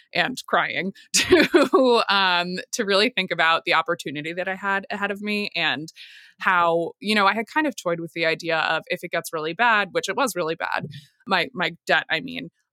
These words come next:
I would move home and, you know, eventually not figure out something to tell my parents for why I was moving home. And I kind of realized in maybe April of last year, like,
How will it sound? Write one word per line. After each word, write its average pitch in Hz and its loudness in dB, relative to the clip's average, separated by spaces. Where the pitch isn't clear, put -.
I 190 0
would 175 0
move 185 -4
home 196 -2
and, 165 -6
you 190 -6
know, 175 -2
eventually 165 -6
not 214 2
figure 233 2
out 185 2
something 180 -4
to 208 -8
tell 233 0
my 240 2
parents 233 -4
for 240 0
why 226 0
I 233 -2
was 240 -2
moving 240 -2
home. 247 0
And 190 0
I 180 2
kind 214 -2
of 190 -4
realized 180 -2
in 165 -4
maybe 180 -6
April 160 -6
of 139 -10
last 147 -2
year, 156 -6
like, 143 -6